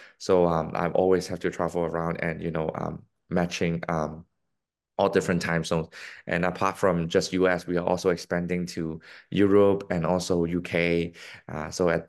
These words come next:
at the same time, uh, uh, this morning, indeed, I, I'm, I'm, I, I, just as, as long as I wake up, I already a-, am having a call with the U K team as well. So, like, I, I would say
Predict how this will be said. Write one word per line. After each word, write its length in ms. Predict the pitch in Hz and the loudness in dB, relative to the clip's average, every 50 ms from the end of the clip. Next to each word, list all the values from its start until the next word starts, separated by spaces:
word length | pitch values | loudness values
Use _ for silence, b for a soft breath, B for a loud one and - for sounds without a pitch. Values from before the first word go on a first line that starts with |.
| _ _ - | _ _ -6
at 120 | 90 - | -2 0
the 80 | 95 87 | 0 0
same 240 | - 104 98 95 90 | 2 2 0 0 0
time, 440 | - - 87 85 85 85 85 85 - - | -4 -4 -2 -2 0 0 -2 -2 -4 -6
uh, 220 | 80 78 78 78 - B B B B B B | -6 -6 -8 -8 -12 B B B B B B
uh, 200 | - 78 78 76 | -8 -6 -4 0
this 200 | - 98 85 80 | 0 0 2 2
morning, 380 | 95 92 92 92 90 87 85 | 4 4 4 4 4 2 2
indeed, 380 | 82 80 80 78 87 85 82 87 | 0 0 0 0 0 0 0 0
I, 240 | 85 80 78 80 - | -2 -2 -4 -4 -4
I'm, 240 | - 82 82 82 85 - - | -4 -4 -4 -4 -6 -6 -6
I'm, 240 | 85 80 80 82 - B B B B B B B | -6 -6 -6 -10 -12 B B B B B B B
I, 140 | - 82 82 80 - - | -2 0 2 2 0 0
I, 320 | - 85 85 85 90 - - - _ _ _ _ _ _ _ _ _ _ _ _ _ _ - | -2 -2 -2 -2 -4 -6 -8 -12 _ _ _ _ _ _ _ _ _ _ _ _ _ _ -12
just 320 | - - 123 110 107 - | -2 0 2 2 2 2
as, 180 | - 101 - - | 0 0 0 0
as 260 | - 95 92 - - | 0 0 0 0 0
long 220 | 92 92 95 95 | 2 2 4 4
as 140 | 92 87 87 | 2 2 2
I 120 | 87 85 82 | 2 2 2
wake 240 | 78 87 85 87 | 2 0 0 0
up, 140 | 95 95 - 82 | 0 0 0 0
I 120 | 85 85 | 0 2
already 340 | 80 80 82 87 85 87 87 | 2 2 2 0 0 0 0
a-, 220 | 85 85 85 - b b b b b | 0 -2 -4 -8 b b b b b
am 180 | 107 107 95 92 | -2 0 -2 -2
having 400 | 85 98 98 90 101 92 87 82 | -2 -2 0 0 0 0 0 -2
a 60 | 80 | -2
call 280 | - - 87 82 82 | 0 2 2 2 4
with 200 | 80 85 80 - | 4 2 0 0
the 180 | - 82 78 80 | 0 -2 -2 -2
U 100 | 82 82 | -4 -6
K 200 | - - 87 82 | -2 -2 -2 -2
team 360 | 80 - - 82 80 80 80 - B B B B B B B | -2 -4 -6 -6 -6 -8 -10 -14 B B B B B B B
as 240 | 90 87 - - 90 | -8 -8 -6 -2 0
well. 240 | 90 85 80 78 | 2 2 2 2
So, 220 | 78 - 87 85 80 | 2 2 2 4 4
like, 240 | 78 78 80 - - | 4 2 0 0 0
I, 180 | - 82 80 - | 0 -2 -2 0
I 140 | - 90 | 0 2
would 160 | 90 87 85 - | 2 2 0 0
say 380 | - 90 87 82 82 76 - | 0 0 2 2 0 -2 -4